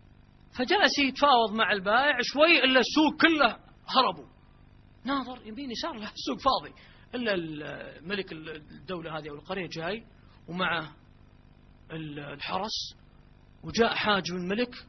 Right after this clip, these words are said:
وجاء وسل السيف قدامه، قال: "لتتنحين عن الطريق أو لأقطعن عنقك".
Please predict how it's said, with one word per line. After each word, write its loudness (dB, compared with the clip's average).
وجاء -2
وسل -6
السيف -2
قدامه، -6
قال: 0
"لتتنحين -2
عن -2
الطريق 0
أو 4
لأقطعن 0
عنقك". -6